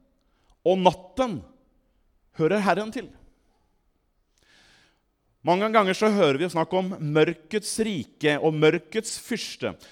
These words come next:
Og det er helt klart at han har en viss innflytelse. Men det er ikke slik at han har herredømme. For dette herredømmet, det har nemlig måttet bøye kne i forhold til han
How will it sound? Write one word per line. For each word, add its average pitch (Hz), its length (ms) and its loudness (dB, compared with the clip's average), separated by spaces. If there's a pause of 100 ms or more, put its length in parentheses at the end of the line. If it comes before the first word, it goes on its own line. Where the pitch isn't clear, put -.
(200)
Og 185 80 -4
det 240 80 4
er 233 140 2
helt 220 140 -2
klart 156 200 0
at 190 140 -2 (100)
han 220 320 0
har 202 380 0 (260)
en 185 220 -6
viss 180 260 -2
innflytelse. 165 1080 -6 (1080)
Men 156 80 0
det 202 60 2
er 196 80 0
ikke 226 160 -8
slik 175 180 0
at 196 140 2 (100)
han 170 240 -2
har 165 280 -4 (120)
herredømme. 175 720 -8 (480)
For 190 80 0
dette 202 200 4
herredømmet, 180 600 0
det 160 120 0
har 190 120 -2
nemlig 165 320 -2
måttet 170 240 -6
bøye 185 240 0
kne 190 480 -6 (360)
i 165 80 -4
forhold 131 520 -4
til 156 200 -8
han 175 260 -4